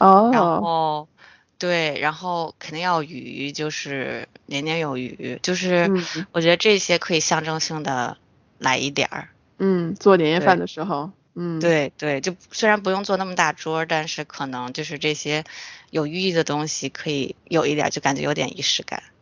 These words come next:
Speaker 1: 嗯，那如果说这次回国到目前为止，你还在国内，反正，啊，到目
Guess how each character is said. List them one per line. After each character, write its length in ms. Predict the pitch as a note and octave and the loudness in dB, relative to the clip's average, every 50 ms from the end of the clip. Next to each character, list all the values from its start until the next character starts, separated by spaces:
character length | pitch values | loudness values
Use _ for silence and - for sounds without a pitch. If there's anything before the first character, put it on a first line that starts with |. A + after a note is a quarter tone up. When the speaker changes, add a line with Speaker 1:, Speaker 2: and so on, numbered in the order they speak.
| _ _ _ - - - _ | _ _ _ -20 -20 -16 _
Speaker 1:
嗯， 680 | F3+ F3+ F3 E3+ E3 D#3+ D#3+ D#3 D#3 D#3+ C#3+ D3 G#3+ G#3 - - _ _ _ _ _ _ _ _ _ _ | -6 -6 -4 -4 -4 -6 -6 -6 -6 -8 -8 -10 -12 -12 -16 -20 _ _ _ _ _ _ _ _ _ _
那 180 | - G3+ G3+ G3+ | 0 4 4 4
如 100 | F#3 G3 | 4 6
果 180 | G3 A3 G3 F#3+ | 6 6 6 4
说 200 | F#3+ - G3 G3 | 2 2 0 0
这 200 | F#3+ - G#3+ G3+ | 4 4 4 4
次 280 | F#3+ - - - G3+ G3 | 4 0 -4 -2 -2 -2
回 220 | F#3+ - F3+ F3 | -2 -2 -2 0
国 160 | F3 F3+ F3+ | 2 2 4
到 100 | E3+ F#3+ G#3 | 4 4 4
目 140 | A#3+ B3+ A3+ | 4 2 0
前 200 | - A3+ E3+ E3 | 0 -2 -4 -4
为 80 | E3+ | -4
止， 100 | E3 D#3 | -6 -8
你 80 | D3+ D#3+ | -10 -6
还 100 | F#3+ F3+ D#3+ | -4 -2 0
在 100 | G3 F#3+ | 0 -2
国 160 | - D3+ D#3 | -2 -4 -4
内， 140 | F3+ F3 F#3 | -4 -2 -2
反 120 | F#3 C#3+ B2 | -2 -4 -4
正， 100 | B2+ - - - - - - - - | -8 -10 -12 -14 -16 -16 -16 -16 -6
啊， 160 | - - D#3 E3 | -2 0 0 4
到 180 | - G#3+ G#3 | 6 6 6
目 60 | G3 | 6